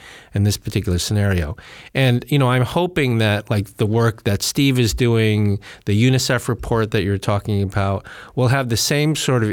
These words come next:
impact that the twenty, um, uh, the twenty twelve U N,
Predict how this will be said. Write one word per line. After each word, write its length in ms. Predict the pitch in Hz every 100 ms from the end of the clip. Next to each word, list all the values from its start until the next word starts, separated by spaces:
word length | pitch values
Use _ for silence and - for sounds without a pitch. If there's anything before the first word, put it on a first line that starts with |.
| 127
impact 640 | 123 123 123 107 - -
that 260 | 110 101 -
the 140 | 101
twenty, 520 | - 123 117 113 110
um, 440 | - 110 95 92 95 - - - - -
uh, 420 | 98 95 92 90
the 120 | 117
twenty 220 | 104 131
twelve 240 | 110 117 104
U 180 | 110 113
N, 320 | 107 101